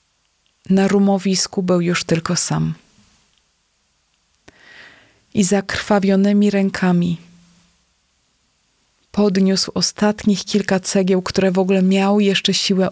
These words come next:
unieść, i odrzucił je na bok, a tam, a tam był jego syn.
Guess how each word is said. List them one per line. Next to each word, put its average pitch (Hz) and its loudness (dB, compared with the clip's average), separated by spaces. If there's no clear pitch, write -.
unieść, 180 -2
i 208 4
odrzucił 202 0
je 175 2
na 175 2
bok, 180 -4
a 180 0
tam, 190 0
a 185 -2
tam 190 0
był 180 0
jego 170 -2
syn. 170 -2